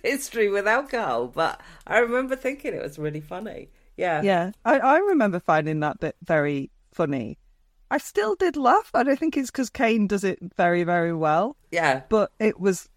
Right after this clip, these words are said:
Speaker 2: much more tragic watching it this time. And I think the other reason I really liked it, even as a young'un, was it's not a romance. Like, he clearly falls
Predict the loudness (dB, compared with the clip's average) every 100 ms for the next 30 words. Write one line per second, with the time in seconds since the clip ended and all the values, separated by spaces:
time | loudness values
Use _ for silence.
0 | -18 -4 -2 -2 0 0 2 2 2 0
1 | -4 -2 -4 -4 -4 -4 -8 _ _ -6
2 | -6 -6 -6 -4 -8 _ _ 0 0 2
3 | 0 2 2 2 2 0 0 -2 0 0
4 | 2 0 0 2 0 -2 -4 -4 0 -2
5 | 0 -2 0 0 0 0 -2 -6 -12 _
6 | _ -2 -2 0 -4 -2 0 0 -2 _
7 | -4 2 2 2 0 -2 -4 -12 -10 0
8 | 0 0 -2 -2 -2 0 0 0 -2 0
9 | 2 4 2